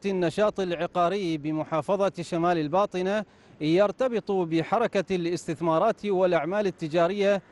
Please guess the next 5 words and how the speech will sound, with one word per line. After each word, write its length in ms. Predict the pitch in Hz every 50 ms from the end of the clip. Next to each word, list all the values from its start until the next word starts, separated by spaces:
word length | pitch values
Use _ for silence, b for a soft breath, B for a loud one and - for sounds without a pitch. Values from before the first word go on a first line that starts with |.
| B B B B
في 140 | - 208 208
المنطقة 800 | 202 190 190 185 180 170 165 - 208 202 - 185 185 - 196 180
الاقتصادية 880 | 175 170 180 185 - - - 170 - 196 180 165 160 165 196 196 185 - -
الكبرى 560 | 170 156 - - 220 202 190 196 185 175 165
بصحار. 840 | 151 170 160 - 180 165 - 180 165 160 147 139 131 135 135 131 123